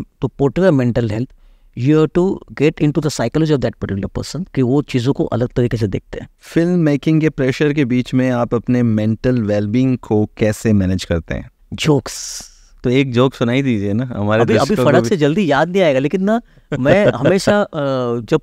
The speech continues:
Speaker 1: कुछ भी डिफिकल्ट पॉइंट होता है ना, अभी कुछ, कुछ कॉमेडी याद करता हूँ, कुछ, कुछ,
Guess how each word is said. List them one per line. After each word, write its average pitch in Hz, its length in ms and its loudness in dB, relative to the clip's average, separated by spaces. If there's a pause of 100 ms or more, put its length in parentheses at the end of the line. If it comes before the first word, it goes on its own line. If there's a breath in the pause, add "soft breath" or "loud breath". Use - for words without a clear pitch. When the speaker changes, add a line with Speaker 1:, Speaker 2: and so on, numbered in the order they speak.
(120)
Speaker 1:
कुछ 143 120 -4
भी 185 160 -2
डिफिकल्ट 185 500 -2
पॉइंट 180 240 2
होता 180 100 2
है 185 40 2
ना, 185 60 0
अभी 185 140 -2
कुछ, - 260 -4 (580)
कुछ - 140 0
कॉमेडी 180 380 4
याद 165 160 4
करता 156 260 0
हूँ, 147 220 0
कुछ, - 240 -4
कुछ, - 280 -4